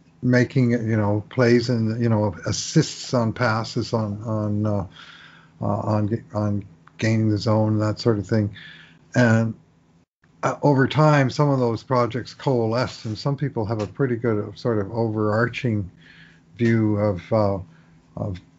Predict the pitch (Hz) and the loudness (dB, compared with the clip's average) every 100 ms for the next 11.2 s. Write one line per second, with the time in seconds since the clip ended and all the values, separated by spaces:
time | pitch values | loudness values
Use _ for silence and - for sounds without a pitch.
0 | - 139 135 104 - 147 - 110 107 95 | 0 0 2 -2 2 2 2 -4 -4 -4
1 | 113 107 101 110 104 101 98 101 98 98 | -2 -2 -2 -4 -2 -4 -6 -6 -6 -6
2 | 117 107 101 98 98 92 _ _ _ - | -6 -6 -6 -6 -8 -14 _ _ _ -20
3 | - - _ 110 101 95 - _ - - | -20 -20 _ -2 0 -2 -10 _ -20 -20
4 | - 202 143 131 - 151 139 131 135 151 | -2 4 4 2 -2 0 2 2 0 -4
5 | - - - _ - 170 151 131 135 139 | -14 -20 -20 _ 0 4 6 4 2 2
6 | 143 113 - _ 143 135 123 113 117 127 | 2 0 -8 _ 0 0 0 0 0 -2
7 | - 107 117 127 156 156 156 196 - - | -4 -4 -2 0 -2 0 0 0 -4 -8
8 | 123 110 110 104 104 131 117 101 113 107 | -6 -4 -2 -4 -4 -6 -6 -6 -4 -4
9 | 110 104 101 98 120 117 95 - 110 110 | -2 -2 -2 -2 -2 -2 -6 -6 -2 0
10 | 101 107 90 87 107 - 101 98 104 92 | 0 -2 -4 -4 -10 -6 -6 -4 -4 -4
11 | 101 | -6